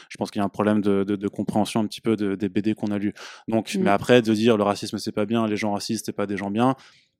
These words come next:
Speaker 1: euh, je sais pas réinventer la roue, mais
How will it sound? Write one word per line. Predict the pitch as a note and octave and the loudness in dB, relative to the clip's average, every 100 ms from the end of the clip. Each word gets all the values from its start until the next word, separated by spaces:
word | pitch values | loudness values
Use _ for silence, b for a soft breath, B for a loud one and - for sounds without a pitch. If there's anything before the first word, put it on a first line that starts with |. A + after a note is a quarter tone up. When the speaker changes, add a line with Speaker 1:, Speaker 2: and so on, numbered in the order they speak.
| _ - | _ -12
Speaker 1:
euh, | F#2 F2+ F#2 F#2 F#2 F2 - - G#2+ | -8 -6 -6 -6 -8 -10 -14 -12 -10
je | F#2 F#2 | -8 -8
sais | - G#2+ | -8 -2
pas | A2 G#2+ | 2 4
réinventer | G2+ G#2+ G#2 G#2 A2 | 4 0 0 0 4
la | A2 | 4
roue, | G#2 G#2 | 4 0
mais | G2+ G#2+ | -2 -2